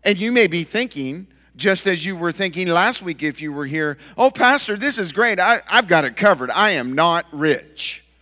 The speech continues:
Well, let me help you with that. Compared to the rest of the world, the poorest among us are rich.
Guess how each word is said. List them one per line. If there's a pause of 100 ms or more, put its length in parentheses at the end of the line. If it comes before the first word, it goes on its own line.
(460)
Well,
let
me
help
you
with
that. (480)
Compared
to
the
rest
of
the
world, (240)
the
poorest
among
us (400)
are
rich.